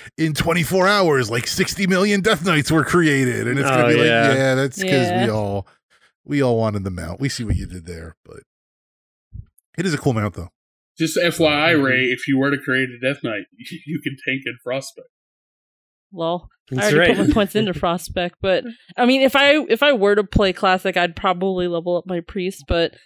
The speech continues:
Speaker 1: like
Speaker 3: Mm-hmm.
Speaker 1: I said in chat, I mean, the only reason that we made characters is because people who are like, "Oh, I don't wanna play retail, blah, blah, blah, you know, I just wanna play Classic and make characters," and, you know, we all made them, but nobody ever messaged me, "Let's do stuff together." I'm like,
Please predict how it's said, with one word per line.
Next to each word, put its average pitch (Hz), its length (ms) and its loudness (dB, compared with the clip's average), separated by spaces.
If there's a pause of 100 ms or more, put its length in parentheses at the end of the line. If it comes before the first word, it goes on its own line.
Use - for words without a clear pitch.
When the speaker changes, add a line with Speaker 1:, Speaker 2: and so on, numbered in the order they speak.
(120)
Speaker 1:
like 131 280 -6
Speaker 3:
Mm-hmm. - 40 2
Speaker 1:
I 208 40 4
said 202 360 2
in 180 300 0 (380)
chat, 185 280 0
I 185 40 2
mean, 190 160 0
the 190 60 2
only 196 140 2
reason 190 220 -2
that 175 140 -4
we 190 100 -2
made 180 200 -2
characters 180 400 0
is 156 60 -10
because 175 280 -2
people 180 260 0
who 185 80 0
are 175 60 0
like, 175 180 -2
"Oh, 208 120 2
I 214 60 2
don't 214 100 0
wanna 208 160 -2
play 208 180 -2
retail, 202 360 -2
blah, 180 320 -2
blah, - 20 -6
blah, 202 460 0
you 175 60 -4
know, 170 280 -2
I 175 40 -2
just 170 140 -12
wanna 185 140 -2
play 180 120 -2
Classic 202 360 -2
and 180 100 -2
make 180 120 -2
characters," 190 460 0
and, 170 240 -4 (520)
you 180 100 -8
know, 180 60 -2
we 185 80 0
all 185 100 0
made 196 200 2
them, 175 120 0
but 175 100 2
nobody 180 240 2
ever 175 160 0
messaged 180 280 -4
me, 185 100 4
"Let's 190 260 0
do 240 140 0
stuff - 240 -6
together." 185 340 -2
I'm 175 80 -6
like, 175 220 -8